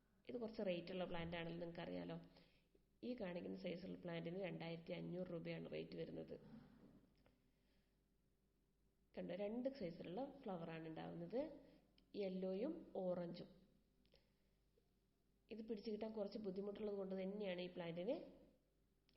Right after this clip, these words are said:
ഇത്ര റേറ്റ് വരുന്നത്. അപ്പം ഈ സൈസുള്ള പ്ലാന്റുകൾ നിങ്ങൾക്ക് വേണമെന്നുണ്ടെങ്കിൽ രണ്ടായിരത്തി അഞ്ഞൂറ് രൂപയാണ് റേറ്റ് വരുന്നത്. ഇതിൻ്റെ ചെറിയ പ്ലാന്റുകൾ നമുക്കുണ്ട്,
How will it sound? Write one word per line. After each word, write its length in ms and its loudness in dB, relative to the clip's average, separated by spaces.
ഇത്ര 280 4
റേറ്റ് 320 2
വരുന്നത്. 340 2
അപ്പം 180 -2
ഈ 20 0
സൈസുള്ള 460 0
പ്ലാന്റുകൾ 400 -2
നിങ്ങൾക്ക് 320 -2
വേണമെന്നുണ്ടെങ്കിൽ 520 -2
രണ്ടായിരത്തി 640 0
അഞ്ഞൂറ് 400 2
രൂപയാണ് 540 -2
റേറ്റ് 320 -4
വരുന്നത്. 380 -2
ഇതിൻ്റെ 240 0
ചെറിയ 280 2
പ്ലാന്റുകൾ 420 0
നമുക്കുണ്ട്, 440 2